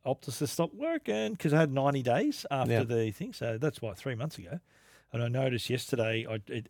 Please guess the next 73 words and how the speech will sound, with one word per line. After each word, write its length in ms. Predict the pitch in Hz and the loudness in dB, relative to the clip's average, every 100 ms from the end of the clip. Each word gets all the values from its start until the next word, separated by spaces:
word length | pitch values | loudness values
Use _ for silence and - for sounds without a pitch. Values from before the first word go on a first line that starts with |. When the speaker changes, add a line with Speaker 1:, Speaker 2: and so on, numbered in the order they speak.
| 127 | -4
Speaker 1:
on 300 | 120 123 120 | -2 0 -2
my 180 | 110 110 | -2 -2
Mac, 260 | 113 120 | -2 -2
it 100 | 110 | -4
came 220 | - 117 113 | -2 0 0
up, 180 | 110 | -2
I, 40 | 107 | -2
I 300 | 107 117 110 - | -2 -4 -6 -6
was 220 | 101 - - | -8 -8 -6
putting 220 | 139 113 | -4 -2
in 60 | 107 | -4
a 40 | 98 | -4
type 320 | - 117 110 | 0 0 4
password, 520 | 117 117 - 120 117 | 4 4 4 2 4
it 60 | 113 | 4
wouldn't 220 | 120 113 | 2 0
respond 360 | 107 - 123 | -2 0 -2
to 40 | 113 | 0
the 60 | |
password. 640 | 107 120 117 - 123 120 117 - | 2 4 4 2 2 2 0 0
Speaker 2:
So 60 | |
it 80 | 135 | 2
really 320 | 127 220 226 | 8 10 8
did. 140 | 131 156 | 8 6
Speaker 1:
And 100 | 135 | 10
Speaker 2:
It 40 | 135 | 8
was 100 | 139 | 8
Speaker 1:
then, 80 | |
Speaker 2:
definitely 360 | 160 185 175 131 | 8 8 6 6
Speaker 1:
yeah. 80 | 127 | 10
Speaker 2:
exactly 300 | 160 - 165 | 10 10 6
ninety 220 | 151 139 | 6 6
days. 220 | 143 170 | 6 6
Speaker 1:
And 100 | 143 | 6
Speaker 2:
Yeah, 60 | 156 | 6
Speaker 1:
then 100 | 156 | 6
Speaker 2:
they 40 | 165 | 6
really 160 | 170 | 6
nailed 280 | 147 160 220 | 8 8 6
Speaker 1:
and, 100 | 117 | 4
Speaker 2:
it. 20 | |
Speaker 1:
and 140 | 127 120 | 2 2
they 120 | 120 | 2
s-, 120 | - | 0
and 140 | 135 123 | 2 2
I 80 | |
tried 180 | - 131 | 4 4
to 60 | 123 | 4
put 160 | 131 | 0
it 40 | 135 | 0
in, 60 | 120 | 2
it 40 | |
goes, 140 | 110 120 | 2 4
"Oh, 80 | |
username 580 | 113 131 120 123 113 117 | 2 2 2 2 0 0
and 240 | 117 104 - | 0 -2 0
password 460 | 113 113 - 120 | 2 2 0 0
doesn't 240 | 110 110 110 | 2 2 0
exist," 420 | 98 120 113 - | 0 0 0 0
and 140 | 120 117 | -2 -2
I'm 200 | 113 110 | -2 -2
like, 240 | 110 - | -2 -2
"Ex-, 300 | 123 104 - | -4 -4 -4
account," 400 | 104 127 131 117 | -2 0 -2 -2
and 100 | 117 | -4
I'm 80 | 104 | -4
thinking, 240 | 120 139 | -4 -4
"Oh, 80 | 233 | -2
we're, 180 | 262 95 95 | -2 -2 -2
we're 180 | 107 | -2
done 200 | 101 190 | 0 0
here." 180 | 147 147 - - - - _ | -2 -6 -10 -20 -20 -20 _
So 520 | - 131 127 127 127 | 0 4 4 2 0